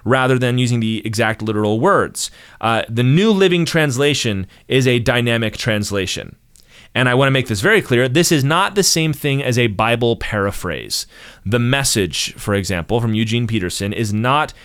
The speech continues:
a dynamic translation. It is a Bible paraphrase.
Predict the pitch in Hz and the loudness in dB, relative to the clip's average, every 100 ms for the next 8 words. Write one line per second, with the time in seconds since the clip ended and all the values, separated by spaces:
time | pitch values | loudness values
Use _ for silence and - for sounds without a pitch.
0 | - 113 123 117 113 113 107 - 117 110 | -4 -2 2 0 0 0 -2 -4 -4 -2
1 | 107 135 - 76 - 117 117 104 104 90 | -2 -2 -2 -6 -2 0 0 0 -2 -2
2 | 104 120 123 123 - - - - 135 113 | 0 2 2 0 -2 -18 -18 -2 2 2
3 | - 92 57 50 - | 0 -4 -6 -8 -10